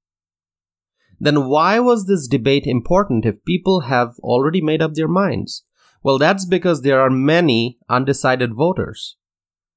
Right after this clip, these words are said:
people who may be trying to make up their minds about who to vote for.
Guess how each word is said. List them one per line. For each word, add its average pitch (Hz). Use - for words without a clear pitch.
people 196
who 190
may 180
be 160
trying 185
to 170
make 151
up 139
their 139
minds 131
about 123
who 185
to 156
vote 175
for. -